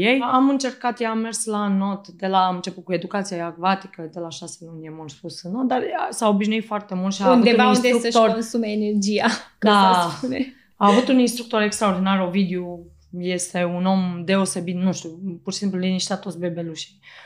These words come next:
Speaker 1: Ovidiu este una dintre persoanele care a, a și văzut în Sara faptul că are o inclinație către sport. Era oarecum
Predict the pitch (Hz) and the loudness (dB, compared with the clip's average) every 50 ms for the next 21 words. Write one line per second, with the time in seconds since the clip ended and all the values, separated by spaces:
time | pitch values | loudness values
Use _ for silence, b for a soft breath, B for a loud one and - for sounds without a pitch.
0 | B B B - 180 185 202 185 185 190 185 180 175 175 175 170 170 165 165 b | B B B -2 2 4 4 4 4 2 0 0 -2 -2 -2 -4 -4 -6 -10 b
1 | b b b b b b b b b - 190 190 190 190 - 208 196 190 196 202 | b b b b b b b b b 0 2 2 2 2 0 0 0 2 2 0
2 | 208 208 202 196 196 196 202 196 196 196 - - - 220 220 220 214 208 214 214 | 0 0 0 -2 -2 -2 -4 -6 -8 -8 -8 -4 -2 0 0 0 -2 -2 -2 -2
3 | 202 202 196 196 196 175 - - - - - - - - - 208 196 - 247 240 | -2 0 0 2 0 0 0 -2 -2 -4 -6 -6 -6 -4 -2 -2 -2 0 -2 0
4 | 214 226 202 185 202 196 190 208 190 190 196 214 196 190 185 185 180 180 175 175 | 0 0 -2 -2 -4 -6 -4 -4 -4 -2 2 2 2 4 4 4 4 4 4 2
5 | 170 165 165 156 - b b b b b b b - 214 208 196 202 202 - 202 | 2 0 -2 -4 -10 b b b b b b b -2 -2 -2 0 -2 -4 2 4
6 | 196 196 214 208 185 180 180 185 185 185 180 - - 202 196 196 175 175 180 180 | 4 6 6 6 4 2 2 0 0 -4 -6 -6 -2 0 2 2 2 0 -2 0
7 | 190 196 202 196 202 185 - 214 196 - 208 190 185 180 - - 214 202 202 196 | 0 0 0 -2 -4 -4 -2 -4 -4 -2 -2 -2 -2 -2 -4 -2 -2 -2 -2 -2
8 | - _ _ _ _ _ - - 202 208 220 226 240 233 226 220 220 220 208 - | -6 _ _ _ _ _ -8 -2 0 2 4 6 6 6 6 4 4 2 0 -2
9 | - 226 226 214 208 196 185 - | 0 2 2 4 2 2 0 -4